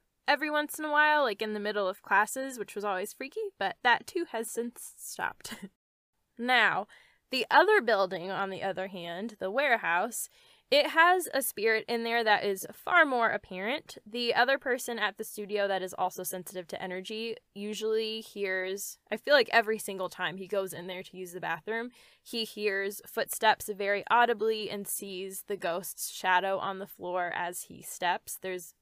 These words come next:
nobody in there. It's clearly the ghost, and it usually only happens <laughs> just when he's using the bathroom.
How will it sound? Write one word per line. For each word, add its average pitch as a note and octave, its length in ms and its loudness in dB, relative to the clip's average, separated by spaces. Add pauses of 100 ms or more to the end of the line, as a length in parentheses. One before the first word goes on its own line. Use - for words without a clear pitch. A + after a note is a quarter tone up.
(140)
nobody F3+ 420 -4
in B3 160 -6
there. G#3 240 -2
It's - 340 -6
clearly G#3+ 520 2
the F3+ 120 -10
ghost, F3 520 -4 (340)
and F3 120 -6
it - 160 -10 (200)
usually A3 540 2
only G#3 300 2
happens F3+ 500 0
<laughs> - 0 -
just - 400 -2
when A3 140 -2
he's A#3+ 200 0
using C#4+ 340 0
the A#3+ 80 2
bathroom. G#3 540 2